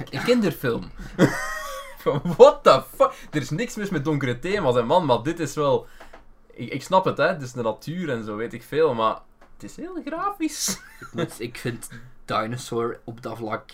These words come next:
Speaker 2: veel beter dan... dan, dan
Speaker 1: Ja, maar
Speaker 2: The
Speaker 1: tuurlijk,
Speaker 2: Good Dinosaur.
Speaker 1: tuurlijk.
Speaker 2: Ook zelfs... Dat, dat plot.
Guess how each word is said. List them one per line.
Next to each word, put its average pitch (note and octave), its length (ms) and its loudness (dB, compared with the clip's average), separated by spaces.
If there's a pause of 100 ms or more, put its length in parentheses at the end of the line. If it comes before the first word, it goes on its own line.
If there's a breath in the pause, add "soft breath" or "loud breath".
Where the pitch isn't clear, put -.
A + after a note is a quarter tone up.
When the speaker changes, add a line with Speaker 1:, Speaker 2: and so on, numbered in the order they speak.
(460)
Speaker 2:
veel G2+ 220 -10
beter G2+ 300 -10
dan... F#2+ 260 -10
dan, F#2+ 300 -12
dan F#2+ 360 -16
Speaker 1:
Ja, C#3+ 140 0
maar F#2 120 -4
Speaker 2:
The G#2 100 -10
Speaker 1:
tuurlijk, G#2 260 -6
Speaker 2:
Good G2 100 -10
Dinosaur. G2 300 -10
Speaker 1:
tuurlijk. A2 200 -14 (300 soft breath)
Speaker 2:
Ook G3+ 220 4
zelfs... G#3+ 400 4
Dat, - 160 -6 (2000 soft breath)
dat F3 260 4
plot. G3+ 460 8